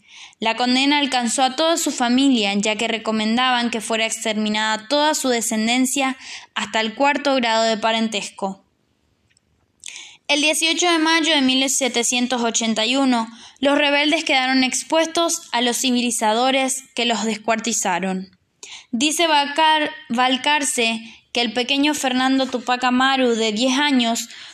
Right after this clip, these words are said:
fue obligado a presenciar el sacrificio de sus padres y hermanos.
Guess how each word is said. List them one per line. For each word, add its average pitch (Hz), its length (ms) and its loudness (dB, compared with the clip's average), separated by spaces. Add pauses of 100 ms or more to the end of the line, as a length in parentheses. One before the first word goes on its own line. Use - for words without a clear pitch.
fue 330 160 2
obligado 320 420 2
a 330 60 -4
presenciar 285 600 0
el 311 140 0
sacrificio 262 680 -2
de 262 80 0
sus 262 200 -4
padres 302 540 0
y 269 160 0
hermanos. 196 720 -2